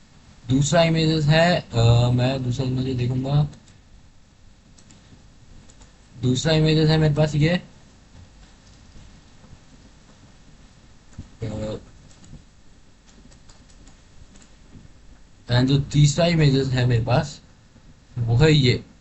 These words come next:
तो मैं यहाँ पे यूज़ करूँगा मैप थ्री डॉट जे एस को, देखता हूँ ये कैसा लगता है। तो मैं क्या कहूँगा, मैं कहूँगा कि देखो भाई,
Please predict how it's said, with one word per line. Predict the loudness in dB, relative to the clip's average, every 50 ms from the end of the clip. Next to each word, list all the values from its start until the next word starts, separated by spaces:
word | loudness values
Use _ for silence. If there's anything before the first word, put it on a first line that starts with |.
| _ _ -20 _ _ -20 -20 -20 -20 -20 -20 -20 -20 -20 -20 -20 -20 -20 -20 -20 -20 -20 -20 -20 -6 0
तो | 4 4 4 4 4
मैं | 4 4 4 4 4 4
यहाँ | 4 4 4 4 2 2 0
पे | 0
यूज़ | 0 0 0 -2 -2 0
करूँगा | 2 4 4 6 6 6
मैप | 6 6 4 4 2 0 0
थ्री | 0 2 2 2 2 0 -4 -4 -2
डॉट | 0 0 0 0 -2 -4 -8 -4 -2
जे | 0 2 2 2 2 2 0
एस | 0 0
को, | -2 -4
देखता | -2 -2 -2 -2 -4 -4
हूँ | -4 -4 -2 -2
ये | -2 -2
कैसा | -2 -2 -2 -2 0 -2
लगता | -2 -2 -4 -6 -6 -4
है। | -6 -6 -8 -12 -20 -20 _ _ -20 -20 -20 _ -4
तो | 0 2 2 2 0 2
मैं | 2 4 4 6 4 4 2
क्या | 2 2 2
कहूँगा, | 2 0 0 0 2 2
मैं | 4 4 4 4 4
कहूँगा | 2 2 2 2 2 2
कि | 2 0
देखो | 0 0 2 2
भाई, | 2 2 2 0